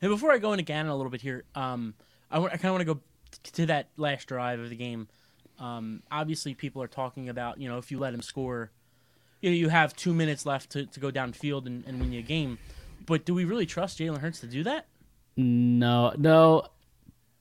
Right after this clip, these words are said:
Speaker 2: But, like, I, I don't
Speaker 1: You
Speaker 2: love
Speaker 1: can't run
Speaker 2: that.
Speaker 1: the
Speaker 2: I don't,
Speaker 1: ball.
Speaker 2: yeah, no, exactly. And I don't love the mentality of "let 'em score." Like, that's just such
Speaker 1: Neither
Speaker 2: a
Speaker 1: do I.
Speaker 2: loser mentality,
Speaker 1: I hear you.
Speaker 2: personally. Like, I get sometimes that has its benefit.
Speaker 1: Right.
Speaker 2: But when a team's at midfield,
Speaker 1: Right,
Speaker 2: I want, I want
Speaker 1: exactly.
Speaker 2: you to try to stop the team just,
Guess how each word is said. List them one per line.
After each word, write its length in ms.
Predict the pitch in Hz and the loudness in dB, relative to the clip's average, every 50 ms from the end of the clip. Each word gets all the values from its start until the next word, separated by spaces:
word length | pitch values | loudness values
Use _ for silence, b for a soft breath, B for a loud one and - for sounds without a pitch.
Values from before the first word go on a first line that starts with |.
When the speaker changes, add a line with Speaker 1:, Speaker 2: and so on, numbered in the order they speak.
| _ _ _ - | _ _ _ 0
Speaker 2:
But, 260 | 147 131 110 - - 143 | 2 2 2 0 0 0
like, 180 | 151 151 - | 2 2 4
I, 300 | - 180 190 - - B B B B B - - | 4 4 4 4 0 B B B B B -2 2
I 80 | 165 220 | 6 8
don't 100 | 269 294 | 8 8
Speaker 1:
You 40 | 214 | 10
Speaker 2:
love 200 | 190 - 180 151 | 10 8 8 10
Speaker 1:
can't 20 | |
run 80 | 170 - | 10 10
Speaker 2:
that. 80 | - 330 | 10 10
Speaker 1:
the 60 | - | 10
Speaker 2:
I 20 | 190 247 | 10 8
don't, 40 | 262 | 8
Speaker 1:
ball. 200 | 196 202 - B B B B B B - | 8 4 0 B B B B B B 4
Speaker 2:
yeah, 280 | 240 233 254 247 240 | 8 12 12 12 12
no, 160 | 233 233 233 | 10 10 8
exactly. 440 | 226 214 185 175 214 202 185 165 147 | 8 8 8 8 8 8 8 8 6
And 80 | 143 147 | 8 8
I 40 | 170 | 8
don't 200 | 208 220 170 151 | 8 6 6 6
love 300 | 156 156 160 151 143 135 | 6 8 8 6 6 6
the 120 | 143 139 | 6 8
mentality 560 | 135 135 131 127 - - 131 123 120 120 120 113 | 8 8 6 6 6 6 6 8 8 8 6 4
of 120 | 110 113 | 4 4
"let 120 | 117 113 | 4 4
'em 100 | 110 110 | 4 4
score." 320 | 107 - - - 107 101 95 | 2 0 -2 -2 0 2 2
Like, 100 | 95 139 | 2 2
that's 80 | 175 - | 2 2
just 100 | 277 240 | 2 4
such 100 | 294 254 | 4 6
Speaker 1:
Neither 140 | 254 311 - | 6 8 8
Speaker 2:
a 40 | 262 | 10
Speaker 1:
do 120 | - - | 10 10
I. 80 | 180 175 | 10 10
Speaker 2:
loser 140 | - 160 143 | 10 10 8
mentality, 720 | 139 131 123 - - 107 107 113 120 131 139 139 139 139 - | 8 6 6 4 4 4 4 6 6 6 6 6 4 4 2
Speaker 1:
I 60 | - | 4
hear 80 | - - | 4 4
you. 40 | - | 4
Speaker 2:
personally. 380 | 175 180 180 160 156 156 160 B B B B B | 4 4 4 4 4 4 2 B B B B B
Like, 120 | 185 196 208 | 6 8 10
I 100 | 226 214 | 8 8
get 280 | 180 165 185 196 170 | 10 8 8 8 6
sometimes 540 | - - 165 165 170 - 170 165 160 156 139 | 4 4 6 6 6 6 6 8 8 8 8
that 160 | 143 139 131 | 8 8 8
has 200 | 131 139 131 127 | 8 6 6 6
its 140 | 131 120 110 | 4 2 2
benefit. 560 | 104 104 110 123 123 - 160 156 147 - B B B B B B B B | 2 2 2 2 2 4 4 4 4 2 B B B B B B B B
Speaker 1:
Right. 120 | - 165 139 | 2 6 8
Speaker 2:
But 220 | 151 139 139 123 127 | 10 10 10 8 8
when 120 | 151 151 | 6 6
a 40 | 156 | 6
team's 300 | 143 - 175 185 175 151 160 | 6 6 6 8 8 8 8
at 160 | 160 - - | 8 8 6
midfield, 720 | 120 120 127 135 135 - - - 123 120 123 135 156 151 151 | 4 6 6 6 4 2 0 2 2 4 6 6 4 6 6
Speaker 1:
Right, 180 | 294 220 143 - | 6 6 6 4
Speaker 2:
I 100 | - 143 | 4 6
want, 200 | 156 160 143 160 | 6 6 6 6
I 100 | 156 147 | 6 6
want 120 | 156 160 | 6 8
Speaker 1:
exactly. 120 | 139 160 170 | 8 8 8
Speaker 2:
you 60 | 160 | 8
to 40 | 143 | 8
try 120 | 156 143 | 8 6
to 60 | 127 | 6
stop 480 | 117 - - - 143 139 135 - - - | 4 2 4 6 6 6 6 4 0 -4
the 60 | - | 2
team 240 | - 131 135 131 120 | 4 6 6 6 4
just, 160 | 117 110 - | 2 0 -4